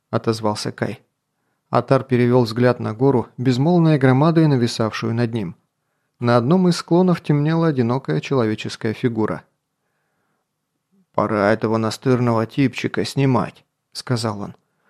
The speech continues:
«Целый день на камнях колупается, а даже середины пути до вершины пройти не может. На каждом валуне по часу висит». «Почему бы тебе не назвать этого человека по имени?» –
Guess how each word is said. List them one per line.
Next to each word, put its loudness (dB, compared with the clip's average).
«Целый 0
день 4
на 0
камнях 0
колупается, 0
а -6
даже 0
середины 0
пути 0
до 2
вершины 0
пройти 0
не 0
может. -4
На 0
каждом 2
валуне 4
по 0
часу -2
висит». -2
«Почему 0
бы 2
тебе 2
не 6
назвать 2
этого 2
человека 2
по -2
имени?» – -4